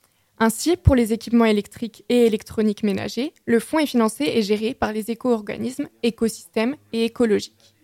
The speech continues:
L'éco-organisme doit allouer un f-, au fonds dédié au financement de la réparation des ressources, euh, dont le montant ne peut être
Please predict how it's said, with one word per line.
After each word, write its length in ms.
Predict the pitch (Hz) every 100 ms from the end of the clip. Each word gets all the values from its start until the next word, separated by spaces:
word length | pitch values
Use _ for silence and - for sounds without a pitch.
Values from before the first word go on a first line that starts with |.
| _ _ _ _ _ _ _ -
L'éco-organisme 880 | 240 240 254 220 226 220 330 - 349
doit 220 | 247 233 226
allouer 240 | 220 277
un 160 | 302 226
f-, 280 | - - _
au 80 | 226
fonds 320 | 208 - 226 294
dédié 320 | 220 190 220
au 60 |
financement 440 | 208 214 202 226 220
de 80 | 202
la 120 | -
réparation 680 | 226 214 196 208 - 214 - _
des 140 | 208 202
ressources, 600 | 226 - - 339 - - _ _ _ _ _ _ -
euh, 220 | 220 202
dont 240 | 190 233 294
le 100 | 240
montant 320 | 190 202 277
ne 80 | 233
peut 140 | 202
être 220 | 226 -